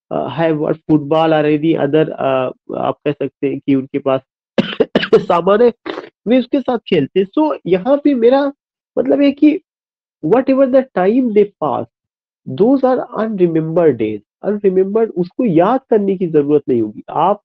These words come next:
remember तो उसको याद किया जाता है जो आप भूल जाए, जिसे आप भूलेंगे ही नहीं, वो तो क्या होगा? Unremembered होगा ना।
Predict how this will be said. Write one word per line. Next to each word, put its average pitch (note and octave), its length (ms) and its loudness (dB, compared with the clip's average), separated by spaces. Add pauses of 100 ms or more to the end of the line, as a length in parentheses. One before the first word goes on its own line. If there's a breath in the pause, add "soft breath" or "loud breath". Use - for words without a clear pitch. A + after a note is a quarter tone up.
(160)
remember F3+ 600 0
तो B3 240 -4
उसको F3+ 340 -2
याद A3+ 200 2
किया F#3+ 280 0
जाता E3 280 0
है A3 60 2
जो F3+ 180 2
आप G3+ 100 2
भूल F3 360 2
जाए, A2 240 -8 (960)
जिसे F3+ 260 0
आप C#4+ 140 2
भूलेंगे A3 600 2
ही B3 160 4
नहीं, B3 120 2
वो A3+ 120 2
तो A#3+ 140 -2
क्या A#3 160 2
होगा? B2+ 260 -2 (120)
Unremembered D#3 760 2
होगा B2 180 -2
ना। D#3+ 160 -6